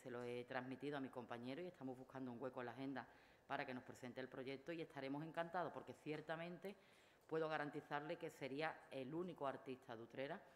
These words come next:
que aún no hemos podido contratar, pero le vuelvo a asegurar, y usted que tiene relación directa puede comprobar directamente con él que ha sido por incapacidad de contratar suya. Esta servidora le ofreció durante dos Navidades consecutivas la posibilidad de trabajar en Utrera.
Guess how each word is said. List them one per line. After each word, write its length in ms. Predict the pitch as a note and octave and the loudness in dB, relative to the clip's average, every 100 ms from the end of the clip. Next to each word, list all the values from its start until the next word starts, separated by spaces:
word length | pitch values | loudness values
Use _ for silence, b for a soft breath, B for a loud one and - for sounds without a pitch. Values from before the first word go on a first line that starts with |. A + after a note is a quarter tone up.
| B B - | B B 0
que 140 | C#3+ | 6
aún 320 | B2+ D#3+ F#3 | 6 6 2
no 80 | D3+ | 2
hemos 160 | D3+ D3 | 2 0
podido 340 | D3 C#3+ C#3 | 0 0 0
contratar, 600 | C#3+ C#3 C#3+ B2 G#2 - | -2 -2 0 -2 -4 -8
pero 200 | - C3 | -4 -2
le 80 | B2 | 0
vuelvo 260 | A#2+ C#3 D3 | 0 2 2
a 40 | |
asegurar, 380 | C#3 C#3+ C3 A#2+ | 0 -2 0 0
y 60 | A#2 | -2
usted 240 | - D3 | -4 -6
que 120 | C#3 | -4
tiene 360 | C3+ C3+ C3+ C3 | -2 0 0 -2
relación 400 | C#3 B2 - C3+ | 0 0 2 -2
directa 440 | B2+ C3 - E3 E3 | 0 -2 -2 -2 0
puede 240 | C#3+ C3+ | 0 -2
comprobar 540 | C3+ B2+ B2 B2 A2 A2 B B B - | -2 -4 0 0 0 -4 B B B -2
directamente 760 | D3+ E3+ E3+ D3+ C#3+ A#2+ - | 2 2 4 2 2 0 -4
con 180 | B2 B2 | -4 0
él 220 | D3 A3+ - B B B | 0 0 -6 B B B
que 80 | - | 2
ha 60 | C#3+ | 2
sido 220 | - F3+ | 2 0
por 160 | E3+ D#3+ | 2 2
incapacidad 720 | D3+ D3+ D3 C3+ - C#3+ C3+ | 2 0 2 2 0 -2 0
de 120 | D3 | -2
contratar 460 | D3 C#3 C3+ D3 - | -2 -2 2 2 0
suya. 420 | - G#3+ A2+ G2+ - - - - - | -2 -2 -2 -6 -8 -20 -20 -18 -12
Esta 240 | - C3 D3+ | -8 -6 -4
servidora 480 | - C#3+ C3+ E3+ F#3 | -4 -2 0 2 4
le 100 | D#3 | 4
ofreció 480 | B2+ C#3 B2+ D3 | 2 -4 -4 0
durante 380 | C#3 C3 B2+ B2+ | 0 2 0 -2
dos 140 | B2 C#3 | 0 0
Navidades 420 | D3+ C#3+ C3+ C3+ | 2 2 2 2
consecutivas 680 | C#3 C3 A#2+ B2 C#3 D3+ - B B B B | -2 -6 -6 -2 0 0 -2 B B B B
la 180 | C#3 E3 | 6 6
posibilidad 460 | F3+ E3+ D3 C#3 C3+ | 6 0 -2 0 -2
de 80 | B2+ | 0
trabajar 380 | B2 A#2+ B2 | -2 -2 -4
en 100 | A#2+ | -6
Utrera. 340 | A#2+ A2 A2 | -6 -8 -8